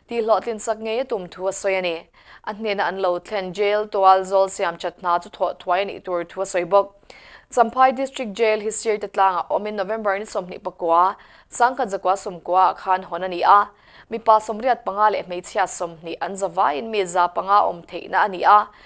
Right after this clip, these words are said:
Tun din hmuna mipa za somsari panga le hmeichhia som pali an va in meza somriat pakua awm mek in District Jail hi a chep hle thu thoktu te hian an report a. Tun din hmuna thoktu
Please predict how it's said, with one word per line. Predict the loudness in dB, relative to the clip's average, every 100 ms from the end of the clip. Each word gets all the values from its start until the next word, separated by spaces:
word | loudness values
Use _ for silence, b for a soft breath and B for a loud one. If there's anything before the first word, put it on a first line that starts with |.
| B B
Tun | -6 -4
din | -4 -6
hmuna | -2 -2 -2
mipa | -2 0 2
za | 0 -4
somsari | -8 -6 -6 -6
panga | 0 0
le | 0
hmeichhia | -6 -8 -6 -4
som | -4 -4 -6
pali | -6 0 0 0 -6 B B
an | 0 0 2
va | 4 4
in | 0 -4
meza | -2 -2 -2
somriat | -4 -4 -4 -6
pakua | -6 0 0
awm | 0 -2
mek | -4 -4
in | -6
District | -6 -8 -8 -6
Jail | -2 -2 -2
hi | -6
a | -8
chep | -4 -4 -4
hle | -4 -4 -4
thu | -6 0 0 0 B B
thoktu | -8 -6 -4 -4
te | -2
hian | 0 -2 -2
an |
report | -8 -4 -2 2
a. | 6 4 2 _ B B B
Tun | -6 -2
din | -4
hmuna | -2 0 0 -2
thoktu | -6 -2